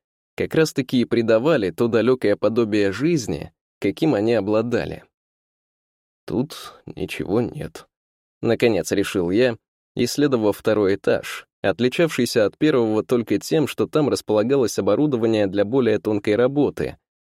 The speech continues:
а все массивные детали были сложены внизу. И полусобранные конструкты.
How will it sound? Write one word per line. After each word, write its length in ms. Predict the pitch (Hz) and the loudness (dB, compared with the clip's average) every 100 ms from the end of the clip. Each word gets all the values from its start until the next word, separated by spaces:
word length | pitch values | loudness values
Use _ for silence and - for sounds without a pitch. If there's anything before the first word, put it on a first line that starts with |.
| _ - | _ -6
а 100 | 113 | -4
все 180 | - 131 | 0 2
массивные 500 | 117 - 135 117 104 | 2 0 0 2 2
детали 420 | 110 - 170 98 | 0 2 2 2
были 240 | 101 131 | 2 0
сложены 480 | - 113 107 104 101 | 0 -2 0 0 0
внизу. 580 | 95 110 107 95 - - _ _ _ _ _ _ _ 95 | 0 -2 -2 -6 -8 -14 _ _ _ _ _ _ _ -2
И 140 | 117 | -2
полусобранные 840 | 156 160 165 - 113 120 117 113 | 2 0 0 0 0 2 2 0
конструкты. 840 | - 123 - - 80 - - 67 | 0 -2 -2 -4 -4 -4 -8 -8